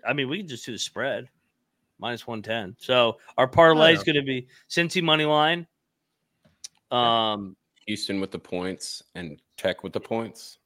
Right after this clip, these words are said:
Speaker 1: and Texas Tech money line,
Speaker 3: Or
Speaker 1: whatever
Speaker 3: Tech
Speaker 1: it is.
Speaker 3: money line.
Speaker 1: Yeah. So, all right. There you
Speaker 3: All
Speaker 1: go.
Speaker 3: right. Cincy, Houston, Tech.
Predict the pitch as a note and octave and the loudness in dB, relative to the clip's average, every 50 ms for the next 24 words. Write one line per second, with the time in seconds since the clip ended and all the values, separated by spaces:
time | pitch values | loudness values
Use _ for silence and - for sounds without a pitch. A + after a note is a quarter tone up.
0 | _ _ _ _ D3 B2+ A#2+ A#2 A2+ A2 A2 A2+ - D#3 D#3 - - C#3 - - | _ _ _ _ -8 -6 -6 -6 -6 -8 -10 -8 -2 -2 -2 -2 -2 -10 -4 -2
1 | C#3+ C3+ - - C3 B2+ B2 A#2 A#2 A2+ A2 A2+ A2+ A2 G#2+ G#2 G#2 G2+ G2 G#2 | -2 -2 -2 -4 -4 -4 -2 -2 -2 0 0 0 0 0 -2 -2 0 0 0 0
2 | G2 F#2+ F#2+ F#2+ G2 G2+ G2+ G2+ G2+ G#2 G#2+ A2+ - A#2 A2+ G#2 G2+ F#2+ F2+ F#2+ | 2 0 0 0 0 0 0 0 -2 -2 -4 -6 -2 -2 0 0 0 -4 -6 -10
3 | - _ _ - A#2 G#2 G2+ G2+ - - C#3+ D#3+ D#3 C#3+ C3 - _ _ _ _ | -14 _ _ -6 -4 -4 -4 -4 -4 0 2 4 4 4 2 -4 _ _ _ _
4 | _ _ D3+ C#3 A#2+ A2 A#2 A2 B2 D3+ - _ _ _ _ _ _ _ _ _ | _ _ -8 -6 -4 -2 -2 -2 -4 -6 -10 _ _ _ _ _ _ _ _ _
5 | _ _ _ _ _ _ _ _ _ _ _ _ _ _ _ _ - - - A2+ | _ _ _ _ _ _ _ _ _ _ _ _ _ _ _ _ -10 -6 -2 -2
6 | A#2 A#2 - B2+ B2+ A#2 - A#2 A#2 A#2+ A#2 - C3 A#2+ A#2 - - - A2+ G2+ | -2 -2 -2 -4 -4 -4 -4 -4 -4 -4 -4 -6 -6 -6 -6 -8 -4 -4 -4 -4
7 | F2 - - - - | -4 -8 -12 -20 -20